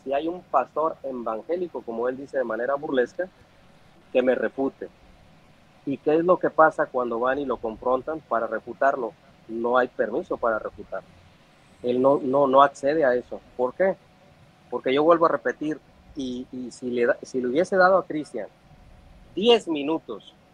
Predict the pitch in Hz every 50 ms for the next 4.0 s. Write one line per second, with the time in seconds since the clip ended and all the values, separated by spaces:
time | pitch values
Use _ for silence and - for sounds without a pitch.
0 | _ _ - _ - - 120 - - 175 196 226 208 - 175 147 139 143 160 165
1 | 156 - 127 - - 123 117 123 135 151 160 147 139 151 - _ - - - 160
2 | 180 185 190 - _ _ _ _ _ - 131 143 147 - 226 226 196 127 127 131
3 | 170 - - 123 - - 123 127 135 131 - - - 110 113 113 107 101 95 95